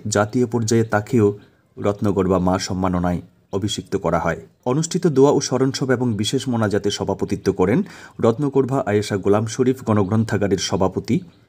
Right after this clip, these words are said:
জয়নাল আবেদিন খান। প্রতিষ্ঠানটির আজীবন সদস্য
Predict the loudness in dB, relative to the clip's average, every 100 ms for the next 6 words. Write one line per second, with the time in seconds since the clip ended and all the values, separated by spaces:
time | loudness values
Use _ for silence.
0 | _ _ -2 0 2 2 0 -2 -6 -4
1 | -6 -6 -10 _ _ _ _ _ _ -20
2 | -16 -6 0 0 -2 -4 -2 0 0 0
3 | 0 -2 -4 -4 -2 -2 -4